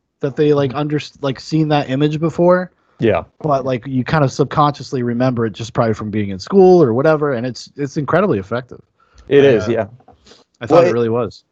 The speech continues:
Speaker 2: I, I didn't know how much it indirectly, like, influenced my early home movies and home videos, because I was shooting on high eight and mini D V
Speaker 1: Yeah.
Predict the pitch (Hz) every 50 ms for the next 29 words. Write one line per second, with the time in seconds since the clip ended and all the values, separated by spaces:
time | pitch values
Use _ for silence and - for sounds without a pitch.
0 | _ _ _ _ 131 151 156 110 143 156 170 180 165 156 156 151 139 143 147 143
1 | 139 131 131 - 143 - 127 123 117 117 117 113 113 - 117 110 104 104 98 95
2 | 104 113 107 - _ 120 117 107 98 95 - 110 101 - 107 104 107 107 107 107
3 | 104 104 101 95 110 117 113 107 101 90 98 - - _ - 123 113 107 107 101
4 | 107 98 92 98 98 101 104 101 95 92 101 98 101 98 95 92 92 87 - 113
5 | 101 - 107 101 95 104 107 123 131 113 - - 123 120 113 110 107 98 95 95
6 | 92 104 104 107 101 101 101 101 101 98 - - 107 104 95 95 98 107 110 107
7 | 98 107 101 131 143 147 135 113 98 90 82 -